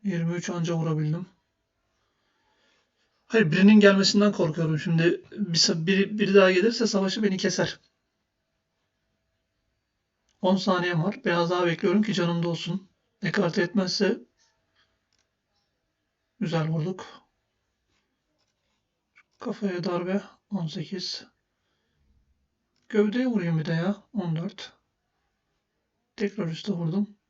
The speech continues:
Evet. Çok güzel. Kimse gelmeden hemen. Ne çıktı? Altmış üç.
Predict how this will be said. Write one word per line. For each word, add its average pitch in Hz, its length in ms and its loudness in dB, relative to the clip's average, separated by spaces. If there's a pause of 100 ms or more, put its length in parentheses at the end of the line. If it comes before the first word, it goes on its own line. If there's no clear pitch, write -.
Evet. 165 320 -6 (520)
Çok - 260 -8
güzel. 156 240 -8
Kimse 180 340 -2
gelmeden 160 400 -2
hemen. 180 340 -2 (2250)
Ne 220 100 2
çıktı? 220 500 -4 (260)
Altmış 202 400 -2
üç. - 380 -2